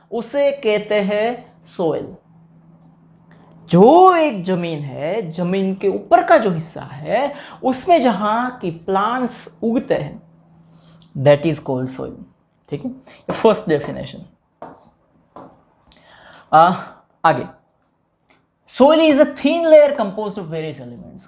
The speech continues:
on the surface of the earth। ये दूसरी डेफिनेशन। ये क्या है? एक पतला सा लेयर है, जमीन के ऊपर का एकदम पतला सा लेयर है, जिसमें कई सारे एलिमेंट्स होते हैं,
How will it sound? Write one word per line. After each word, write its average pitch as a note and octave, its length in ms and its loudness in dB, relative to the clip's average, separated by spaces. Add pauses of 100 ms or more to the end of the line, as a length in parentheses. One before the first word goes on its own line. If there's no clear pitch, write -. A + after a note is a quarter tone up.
on D#3+ 100 -4
the D3+ 100 -10
surface D#3 380 -4
of A#2+ 140 -10
the A2 120 -10
earth। - 240 -18 (560)
ये E3 80 0
दूसरी D#3+ 300 0
डेफिनेशन। - 520 -12 (400)
ये A3 60 0
क्या - 220 4
है? A3+ 180 0
एक - 220 -10
पतला - 440 0
सा E4 160 0
लेयर E3+ 380 0
है, C3 180 -14 (560)
जमीन C4+ 360 4
के D#4 100 2
ऊपर B3 320 2
का C#4 120 -2
एकदम A#3+ 380 0
पतला D#4 480 2
सा A#3 140 -6
लेयर D#3 220 -8
है, - 180 -18 (840)
जिसमें D#4+ 420 2
कई G#4 340 4
सारे - 360 2 (200)
एलिमेंट्स D#4+ 540 2
होते E3+ 240 -4
हैं, B2 180 -16